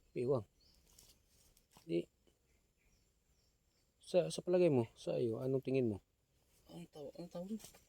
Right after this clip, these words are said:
Speaker 2: Nang-, nananggal?
Speaker 1: Oo. Yan din
Speaker 2: Yung
Speaker 1: yung,
Speaker 2: nagpapatulog
Speaker 1: yan,
Speaker 2: siya.
Speaker 1: yan din yung pumasok agad sa
Speaker 2: Yes, nagpapatulog siya sa family.
Speaker 1: isip ko.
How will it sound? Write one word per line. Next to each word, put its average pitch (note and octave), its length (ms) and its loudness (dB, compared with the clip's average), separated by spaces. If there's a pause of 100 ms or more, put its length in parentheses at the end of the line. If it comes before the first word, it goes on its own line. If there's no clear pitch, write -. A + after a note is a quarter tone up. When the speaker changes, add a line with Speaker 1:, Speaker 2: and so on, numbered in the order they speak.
(220)
Speaker 2:
Nang-, D3+ 240 -14 (1500)
nananggal? B2+ 380 -6 (200)
Speaker 1:
Oo. C3+ 280 0 (1600)
Yan D#3+ 180 -2
din F#3 180 2
Speaker 2:
Yung F#3 160 12
Speaker 1:
yung, F3+ 100 10
Speaker 2:
nagpapatulog A#2 540 -6
Speaker 1:
yan, E3 260 4
Speaker 2:
siya. - 220 -20
Speaker 1:
yan F3 120 6
din F#3 200 6
yung F#3 160 12
pumasok E3+ 420 2 (120)
agad D3+ 200 4
sa D3 280 4
Speaker 2:
Yes, A#2+ 200 -14
nagpapatulog A2+ 640 -20
siya G#2+ 180 -18
sa G2+ 120 -20 (320)
family. F#2+ 280 -20
Speaker 1:
isip C#3+ 380 2
ko. - 240 8